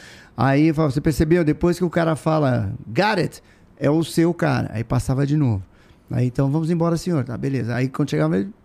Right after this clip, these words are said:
"Vamos embora, senhor." "Não, agora mais forte", e tal. E aí ele fez bonitinho, direitinho. Mas assim, ele não,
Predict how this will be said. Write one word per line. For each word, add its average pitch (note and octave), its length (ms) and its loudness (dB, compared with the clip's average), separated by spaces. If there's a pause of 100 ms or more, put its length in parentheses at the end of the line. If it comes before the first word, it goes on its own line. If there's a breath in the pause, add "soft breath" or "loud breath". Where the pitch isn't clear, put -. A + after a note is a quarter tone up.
(140)
"Vamos G#3 200 0
embora, G#3 240 0
senhor." G#3 180 -2
"Não, G3+ 140 0
agora E3 200 0
mais G3+ 220 0
forte", F#3+ 320 0
e - 60 -18
tal. F#3 120 -2 (340 loud breath)
E B3 60 2
aí A#3+ 80 2
ele A#3+ 140 0
fez A#3+ 220 0
bonitinho, A#3 520 0
direitinho. G#3 560 0 (380 loud breath)
Mas F3 180 2
assim, D3+ 360 2
ele C#3+ 240 4
não, D#3+ 280 2